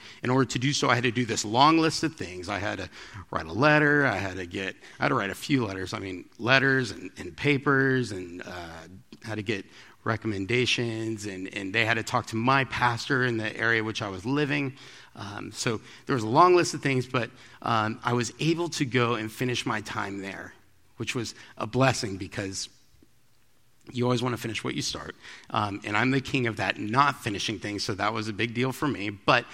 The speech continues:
the fact that I was able to go back and finish that and see victory in my sin was a blessing for me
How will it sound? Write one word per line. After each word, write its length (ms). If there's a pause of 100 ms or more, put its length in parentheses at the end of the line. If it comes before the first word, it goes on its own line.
(180)
the 80
fact 240
that 80
I 40
was 100
able 180
to 60
go 260
back 300
and 100
finish 360
that 160
and 80
see 180
victory 460
in 100
my 160
sin 480 (320)
was 360
a 60
blessing 600
for 220
me 360